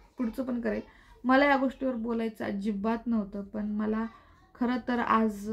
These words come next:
खूप भारी वाटतं. मी खूपदा ही गोष्ट बोलले, पण मला वाटलं एक स्पेशल,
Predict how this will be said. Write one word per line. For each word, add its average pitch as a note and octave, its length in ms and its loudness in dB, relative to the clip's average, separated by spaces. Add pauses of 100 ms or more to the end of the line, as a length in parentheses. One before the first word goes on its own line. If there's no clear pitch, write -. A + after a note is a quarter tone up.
(260)
खूप F4+ 420 2
भारी C4+ 200 4
वाटतं. B3 280 -2
मी C4 140 -2
खूपदा C4+ 420 0
ही C#4+ 120 4
गोष्ट A#3 280 -4
बोलले, A3+ 320 -2
पण A3+ 120 -6
मला A3+ 160 0
वाटलं A3+ 240 -2
एक A#3 160 -6
स्पेशल, A#3+ 420 -4